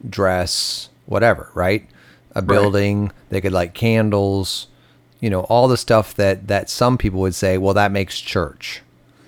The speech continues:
Speaker 1: And this is part of the issue is when people say, "Well, what, what, what is essential to constitute church?"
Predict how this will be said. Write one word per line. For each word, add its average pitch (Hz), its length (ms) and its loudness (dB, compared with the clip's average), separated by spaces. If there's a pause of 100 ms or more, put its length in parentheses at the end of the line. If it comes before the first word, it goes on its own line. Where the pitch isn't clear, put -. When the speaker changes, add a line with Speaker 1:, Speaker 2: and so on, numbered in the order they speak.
(380)
Speaker 1:
And 117 140 2
this 147 180 2
is 147 120 2
part 113 180 4
of 98 60 0
the 107 140 2
issue 92 240 -2
is 90 80 -2
when 92 120 -4
people 104 200 -2
say, 107 120 -2
"Well, 98 160 0
what, 113 240 2 (160)
what, 117 300 0 (1080)
what 127 160 4
is 120 100 4
essential 110 580 2
to 98 320 -2
constitute - 640 -4
church?" - 680 -8